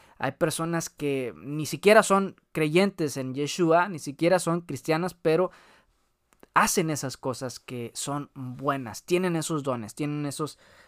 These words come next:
esos talentos y lo importante es utilizarlo para el bien de los demás. Entonces, también es muy interesante todo esto de lo que el Espíritu Santo hace en la vida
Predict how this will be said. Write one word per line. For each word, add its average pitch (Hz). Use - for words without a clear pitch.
esos -
talentos 135
y 165
lo 156
importante 156
es 170
utilizarlo 156
para 131
el 127
bien 139
de 127
los 113
demás. 95
Entonces, 117
también 196
es 170
muy 190
interesante 175
todo 135
esto 131
de 127
lo 123
que 131
el 127
Espíritu 196
Santo 139
hace 147
en 131
la 123
vida 127